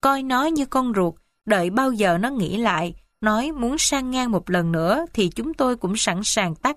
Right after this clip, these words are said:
thành. Chỉ sợ là trong cái thời gian tới đây, Lạc Mai sẽ phải chịu dằn vặt về mặt tình cảm mà chúng tôi không làm sao giúp đỡ được.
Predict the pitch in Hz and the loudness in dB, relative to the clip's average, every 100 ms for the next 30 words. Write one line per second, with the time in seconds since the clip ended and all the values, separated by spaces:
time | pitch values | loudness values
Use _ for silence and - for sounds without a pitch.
0 | - 214 175 156 _ _ _ - 208 247 | 0 0 0 -4 _ _ _ 0 2 2
1 | - 175 185 196 175 170 - 269 269 311 | 2 0 2 0 0 -2 -2 -4 -2 -2
2 | 226 156 180 214 202 226 262 233 214 202 | 0 0 0 0 0 0 2 2 2 -4
3 | _ _ 208 208 - 277 277 - 220 202 | _ _ -2 0 0 0 0 0 0 0
4 | 214 - 175 160 185 202 185 180 170 _ | -2 0 0 0 0 2 2 2 0 _
5 | 185 180 160 - 190 170 - 160 170 277 | -2 0 -2 -2 -2 0 0 0 0 -4
6 | - - 180 151 214 285 233 208 208 - | -10 -4 -4 -2 -8 -4 0 0 0 -4
7 | - 233 226 214 170 147 - 190 185 196 | -2 -2 -2 -2 -2 -2 0 0 0 -2
8 | - 180 156 196 175 | -2 0 2 2 0